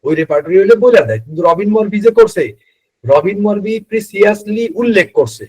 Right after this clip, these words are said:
ওই টার্মিনোলজি লেখছে, সাথে ক্লিনিক্যাল লক্ষণও লেখছে, অর্থাৎ ওই টার্মিনোলজির জন্য রবিন মরফির রেপার্টরি ব্যবহার করা আটকাবে না। And কেন এটা করা হয়? কারণ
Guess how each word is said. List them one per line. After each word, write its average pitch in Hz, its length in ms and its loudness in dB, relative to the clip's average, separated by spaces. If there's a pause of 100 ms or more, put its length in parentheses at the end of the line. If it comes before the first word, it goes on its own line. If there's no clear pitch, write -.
ওই 151 200 -2
টার্মিনোলজি 190 640 2
লেখছে, 220 460 4 (640)
সাথে 208 480 2
ক্লিনিক্যাল 202 640 -2 (120)
লক্ষণও 120 480 -4
লেখছে, 110 340 -6
অর্থাৎ 120 300 -6
ওই 170 80 -4
টার্মিনোলজির 180 800 -4
জন্য 180 200 -2
রবিন 175 380 0
মরফির 165 380 -6
রেপার্টরি 156 480 -4
ব্যবহার 143 440 0
করা 160 360 -4 (280)
আটকাবে 110 540 -8
না। 117 140 -20 (640)
And 147 200 -2
কেন 208 300 6
এটা 190 140 8
করা 165 240 2
হয়? 104 260 -8 (420)
কারণ 202 420 0